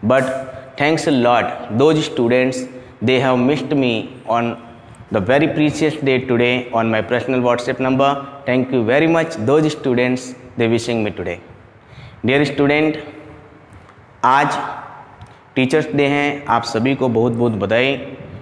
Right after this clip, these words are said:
मेरे उन विद्यार्थियों और सभी विद्यार्थियों को बहुत बहुत बधाई जिन्होंने मुझे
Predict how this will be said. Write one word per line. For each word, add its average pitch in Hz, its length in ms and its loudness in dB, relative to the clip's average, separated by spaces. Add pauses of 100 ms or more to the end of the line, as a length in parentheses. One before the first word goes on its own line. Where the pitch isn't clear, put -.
(180)
मेरे 123 160 4
उन 139 280 2
विद्यार्थियों 127 640 2
और 131 80 4
सभी 135 340 2
विद्यार्थियों 127 500 2
को 120 80 2
बहुत 113 220 0
बहुत 131 160 -2
बधाई 123 320 2
जिन्होंने 120 320 0
मुझे 117 580 -2